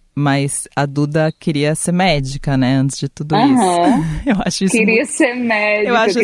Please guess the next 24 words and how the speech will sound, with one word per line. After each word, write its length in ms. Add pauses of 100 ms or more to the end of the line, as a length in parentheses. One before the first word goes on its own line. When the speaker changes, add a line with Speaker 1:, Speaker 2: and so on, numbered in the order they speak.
Speaker 1:
isso 100
Speaker 2:
ser 80
Speaker 1:
muito 140
Speaker 2:
médica. 260
Speaker 1:
inusitado. 800
Speaker 2:
Gente, 580
Speaker 1:
Você 120
foi 160
Speaker 2:
mas 140
Speaker 1:
pro 100
Speaker 2:
eu, 60
eu 160
Speaker 1:
Rio 140
pra, 220
pra 160
fazer 200
medicina, 560
né? 240
Speaker 2:
Isso, 680
eu 60
queria 220
ser 160
médica 480
anestesista. 1000